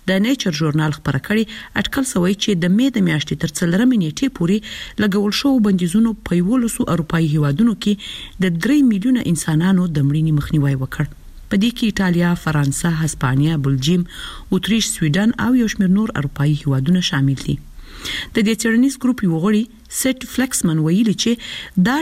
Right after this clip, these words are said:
ډول ادعاوې چې د کرونا ویروس خطر له منځه تللی په کلکه ردوي، ځکه د هغه له نظره نړیوال تر اوسه د دې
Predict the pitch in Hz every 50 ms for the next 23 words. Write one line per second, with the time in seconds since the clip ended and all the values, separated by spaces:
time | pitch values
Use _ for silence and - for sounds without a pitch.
0 | 285 294 269 247 247 247 - 202 180 - 185 196 202 196 190 185 - - 190 170
1 | 156 151 - - 151 156 175 185 214 240 240 208 185 196 196 - - - 151 -
2 | 202 196 185 165 156 170 214 233 190 175 - - 160 160 185 202 196 - 160 147
3 | - - 247 247 254 - 139 127 135 135 135 135 135 139 254 262 - 254 247 254
4 | - - - - - - - 190 196 185 202 190 180 262 269 254 190 170 165 156
5 | 180 190 202 226 226 196 165 160 156 160 180 220 240 226 - - 180 - - 240
6 | 233 - - 175 156 151 160 220